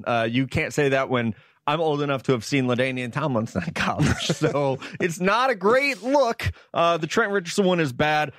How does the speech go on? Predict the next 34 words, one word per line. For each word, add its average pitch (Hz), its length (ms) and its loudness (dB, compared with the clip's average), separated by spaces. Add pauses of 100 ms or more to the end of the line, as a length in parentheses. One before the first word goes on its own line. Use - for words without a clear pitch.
(120)
There 247 240 4
are 185 100 2
others. 160 540 0
I 139 60 2
mean, 135 100 2
there 175 140 2
are - 40 2
a 135 60 0
lot 120 260 2
of 135 160 -2
others. 131 380 0
That 151 260 0
one 151 140 0
is 123 160 -6
definitely 131 420 0
the 120 80 0
one 120 140 0
that's, 95 280 -6
excuse - 460 -14
me, - 80 -14
I'm - 100 -16
spitting. 117 380 -2
That 139 160 0
is 165 80 -4
the 180 80 2
one 156 120 2
that 120 100 0
stands 143 280 -2
out 123 220 0
most, 120 400 0
though, 117 140 4
where 113 160 0
I'm 117 100 -4
like, 107 240 -6